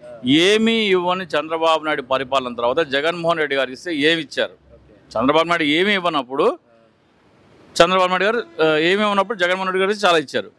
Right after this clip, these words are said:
ఇప్పుడు జగన్మోహన్ రెడ్డి చాలా ఇస్తే దానికంటే ఎక్కువ ఇస్తా అని చంద్రబాబు నాయుడు ముందుకు వస్తే జగన్మోహన్ రెడ్డి ఇంకెంత ఇస్తారో ఆలోచించుకోవాలి. ఇంకొకటి,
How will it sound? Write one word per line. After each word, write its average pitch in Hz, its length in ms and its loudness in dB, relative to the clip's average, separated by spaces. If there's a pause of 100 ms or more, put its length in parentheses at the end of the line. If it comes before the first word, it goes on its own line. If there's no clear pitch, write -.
(760)
ఇప్పుడు 170 180 4
జగన్మోహన్ 214 420 2
రెడ్డి 208 220 0
చాలా 202 160 4
ఇస్తే 214 220 -2
దానికంటే 202 520 0
ఎక్కువ 214 220 -4
ఇస్తా 214 200 0
అని 202 80 0
చంద్రబాబు 180 300 -2
నాయుడు 190 160 2
ముందుకు 156 220 -6
వస్తే 175 440 -2 (420)
జగన్మోహన్ 214 380 2
రెడ్డి 226 60 0
ఇంకెంత 202 260 -2
ఇస్తారో 214 240 0
ఆలోచించుకోవాలి. 156 580 -6 (380)
ఇంకొకటి, 147 440 2